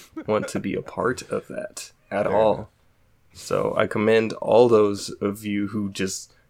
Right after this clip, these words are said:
Speaker 1: that's just your weather, 'cause shit
Speaker 2: <laughs>
Speaker 1: drops
Speaker 2: That's
Speaker 1: under
Speaker 2: just
Speaker 1: fifty
Speaker 2: your
Speaker 1: degrees
Speaker 2: weather.
Speaker 1: over here, and I'm confused. So
Speaker 2: Yeah, New, New Yorkers are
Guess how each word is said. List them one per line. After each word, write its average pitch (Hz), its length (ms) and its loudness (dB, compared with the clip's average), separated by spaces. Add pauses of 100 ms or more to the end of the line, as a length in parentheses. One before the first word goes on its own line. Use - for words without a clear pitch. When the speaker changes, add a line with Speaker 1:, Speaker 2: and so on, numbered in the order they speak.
Speaker 1:
that's 107 260 -4
just - 240 -4
your 98 120 -2
weather, 104 340 2
'cause - 400 -10 (540)
shit 123 200 4
Speaker 2:
<laughs> 151 80 4
Speaker 1:
drops 117 280 10
Speaker 2:
That's 120 80 10
Speaker 1:
under 110 140 6
Speaker 2:
just - 80 -2
Speaker 1:
fifty 120 180 6
Speaker 2:
your 110 100 2
Speaker 1:
degrees 117 360 4
Speaker 2:
weather. 107 100 8
Speaker 1:
over 101 100 0
here, 101 460 0
and 98 260 0
I'm 104 160 2
confused. 98 600 -8 (380)
So - 240 -2
Speaker 2:
Yeah, 85 180 -8
New, 101 180 -10 (140)
New 110 100 -6
Yorkers 95 640 -8
are 78 500 -8